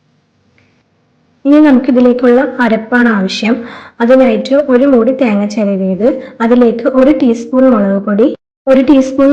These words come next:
മല്ലിപ്പൊടി, അര ടീസ്പൂൺ മഞ്ഞൾപ്പൊടി. ഈ അളവിൽ തന്നെ പൊടികൾ ചേർക്കണം കേട്ടോ, കൂടി പോകരുത്. ഇതിലേക്ക് ഒരു കാൽ ടീസ്പൂൺ വലിയ ജീരകം കൂടി ചേർത്ത് കൊടുക്കാം. ഇനി ഇതിലേക്ക് ഒരു പകുതി സവാള കൂടി ചേർത്ത് കൊടുത്ത് നല്ല പോലെ അരച്ച് ഇതൊന്ന് മാറ്റി വെക്കാം. ഇനി ഒരു ചട്ടി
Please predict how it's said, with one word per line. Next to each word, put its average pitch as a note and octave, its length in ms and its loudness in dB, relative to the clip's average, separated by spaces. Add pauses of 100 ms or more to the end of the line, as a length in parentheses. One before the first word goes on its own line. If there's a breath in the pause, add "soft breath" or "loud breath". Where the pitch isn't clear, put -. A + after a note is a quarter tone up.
മല്ലിപ്പൊടി, G#3 540 0 (420)
അര B3 80 0 (140)
ടീസ്പൂൺ A#3 360 2 (120)
മഞ്ഞൾപ്പൊടി. G3 500 -2 (340 loud breath)
ഈ D4+ 140 6
അളവിൽ B3+ 340 2
തന്നെ C4 220 2
പൊടികൾ A3+ 220 2 (120)
ചേർക്കണം G#3 320 -2
കേട്ടോ, G#3 300 -4
കൂടി A#3+ 280 2
പോകരുത്. G3+ 480 0 (640 loud breath)
ഇതിലേക്ക് B3 400 -2
ഒരു C4 80 -2 (100)
കാൽ A#3 180 -6 (100)
ടീസ്പൂൺ A3+ 440 -6 (100)
വലിയ A3 220 -4 (100)
ജീരകം A3 340 -4 (120)
കൂടി A#3 240 -4
ചേർത്ത് G#3 300 -10
കൊടുക്കാം. G3 340 -10 (420 loud breath)
ഇനി C4 140 -4
ഇതിലേക്ക് A#3+ 340 -4
ഒരു B3+ 180 -6
പകുതി A#3+ 320 -8 (120)
സവാള G#3+ 320 -6 (100)
കൂടി A#3 200 -4
ചേർത്ത് G#3 320 -8
കൊടുത്ത് F#3+ 240 -8 (120)
നല്ല G#3 340 -4
പോലെ G#3 220 -4
അരച്ച് F#3 320 -10 (160)
ഇതൊന്ന് G#3+ 340 -6
മാറ്റി G#3 320 -8
വെക്കാം. F3+ 300 -12 (380 soft breath)
ഇനി C4+ 160 -2
ഒരു D4 180 -4
ചട്ടി A#3+ 280 -8